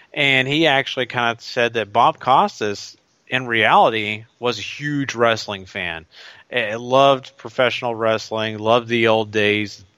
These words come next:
you know, just the way it was presented, you know, like the, you know, um,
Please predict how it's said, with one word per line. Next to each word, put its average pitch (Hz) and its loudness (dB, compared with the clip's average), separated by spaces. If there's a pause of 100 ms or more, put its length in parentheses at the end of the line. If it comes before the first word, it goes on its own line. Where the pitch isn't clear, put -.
you 110 -10
know, 101 -2
just 98 -8
the 113 -4
way 110 2
it 120 2
was 107 -4
presented, 104 -4 (460)
you 117 -4
know, 101 0
like 98 0
the, 101 -6
you 98 -10
know, 90 -8
um, 92 -4